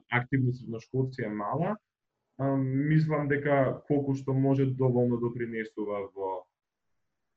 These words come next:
обид-, во обидот за решавање на системските проблеми, но сепак како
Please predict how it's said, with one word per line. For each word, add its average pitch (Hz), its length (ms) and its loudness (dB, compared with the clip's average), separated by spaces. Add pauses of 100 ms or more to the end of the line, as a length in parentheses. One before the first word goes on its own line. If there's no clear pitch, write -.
(320)
обид-, 131 460 4
во 127 400 2 (100)
обидот 117 400 0
за 110 220 0 (260)
решавање 104 640 -4
на 98 100 -10
системските 95 720 -12 (100)
проблеми, 139 520 0 (260)
но 147 200 0
сепак 170 800 0 (100)
како 123 680 0